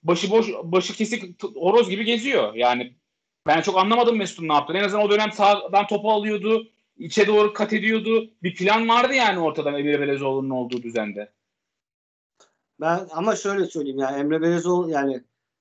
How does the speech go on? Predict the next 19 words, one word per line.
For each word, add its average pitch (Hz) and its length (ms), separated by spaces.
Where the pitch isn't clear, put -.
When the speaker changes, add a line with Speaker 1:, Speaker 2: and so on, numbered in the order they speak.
Speaker 2:
e, 139 360
gerçekten 165 760
konup 170 360
dönüp 202 280
dolaşıp 185 440
aynı 185 240
yere 190 180
geliyor. 180 360
Onu 175 380
şey, 165 320
e, 160 120
onu 156 280
bir 190 100
daha 165 200
konuşalım. 127 340
Yani 113 220
bu 208 160
oyunu 196 240
oynayacaksan 190 640